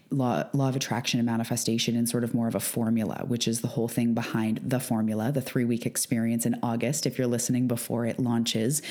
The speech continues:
definitely check out the show notes and hop into that. It's a, just a short three-week potent container showing you the formula of manifestation.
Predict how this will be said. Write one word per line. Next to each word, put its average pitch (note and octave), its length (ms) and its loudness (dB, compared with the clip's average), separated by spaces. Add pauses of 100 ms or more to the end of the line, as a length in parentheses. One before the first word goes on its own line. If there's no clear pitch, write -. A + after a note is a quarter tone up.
(300)
definitely A#2+ 360 0
check B2 220 -2
out A#2 100 0
the C3 80 0
show A#2 220 2
notes A#2 260 0
and A#2 80 0
hop A2+ 280 -2
into A#2 240 0
that. A2 380 0
It's - 160 0
a, A#2 40 2
just - 240 0
a A2+ 40 0
short - 420 2
three-week B2+ 680 0
potent C#3+ 360 2
container A#2+ 460 2
showing F3+ 380 2
you C#3 120 4
the - 80 2
formula A2+ 420 2
of A2+ 80 0
manifestation. G#2 920 0